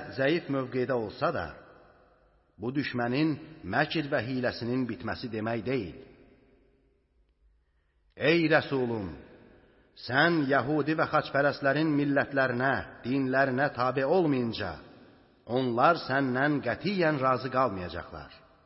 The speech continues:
Sözsüz ki, de, düzgün yol yalnız Allahın göstərdiyi yoldur. Bu fikrə əsasən, haqq cinahı düşmənin istəyinə təslim olmayacaq.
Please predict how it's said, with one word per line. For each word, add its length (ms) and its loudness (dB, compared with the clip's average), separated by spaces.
Sözsüz 440 -8
ki, 160 -2
de, 220 0
düzgün 640 0
yol 380 4
yalnız 680 4
Allahın 800 4
göstərdiyi 600 -2
yoldur. 400 -6
Bu 80 -2
fikrə 420 -2
əsasən, 540 0
haqq 500 0
cinahı 480 0
düşmənin 580 0
istəyinə 480 -2
təslim 380 -4
olmayacaq. 680 -2